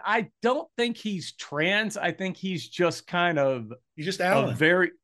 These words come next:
Speaker 1: just very, very neutral doll that nobody could define."
Speaker 2: So
Speaker 1: You know what?
Speaker 2: Kens are men, right? When they go to
Speaker 1: Yeah.
Speaker 2: the real world, they refer to men as Kens. And,
Speaker 1: Kens,
Speaker 2: and they re-,
Speaker 1: yeah.
Speaker 2: and, and so he's not a Ken and he's not a Barbie.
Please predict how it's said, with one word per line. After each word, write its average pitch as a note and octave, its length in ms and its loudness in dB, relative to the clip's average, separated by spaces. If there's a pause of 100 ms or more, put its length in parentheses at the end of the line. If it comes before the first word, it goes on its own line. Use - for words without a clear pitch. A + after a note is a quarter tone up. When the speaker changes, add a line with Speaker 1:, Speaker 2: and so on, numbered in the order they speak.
Speaker 1:
just - 220 -6
very, E3 520 4
very D#3+ 380 2
neutral D3 600 0
doll C3 380 2
that A#2 180 -12
nobody B2 340 -6
could A2 180 -10
define." F#2+ 380 -10
Speaker 2:
So D3+ 100 2
Speaker 1:
You C#3 60 6
know D3 80 2
what? D3+ 80 0
Speaker 2:
Kens F3+ 300 2
are G#3 80 4
men, C3 420 -2
right? B2 280 0
When C#3 100 0
they C#3 100 2
go C#3 120 4
to C#3+ 60 6
Speaker 1:
Yeah. - 60 4
Speaker 2:
the F3 60 2
real E3+ 240 2
world, C3 240 2
they B2+ 100 2
refer C#3+ 380 -2
to D3 60 -4
men C#3+ 460 -2
as A#2+ 240 -6
Kens. G#2+ 520 -4
And, B2 200 -6
Speaker 1:
Kens, B2+ 100 -8
Speaker 2:
and B2 80 -4
they B2 140 2
re-, B2+ 120 -2
Speaker 1:
yeah. G#2+ 120 -4
Speaker 2:
and, A#2 180 -8 (300)
and C3 120 -4
so C#3+ 140 6
he's C3+ 200 2
not D3+ 200 4
a D3 60 2
Ken D3 540 -2 (600)
and C#3+ 80 -4
he's B2 140 -2
not C#3 220 2
a C#3 40 4
Barbie. D3+ 600 2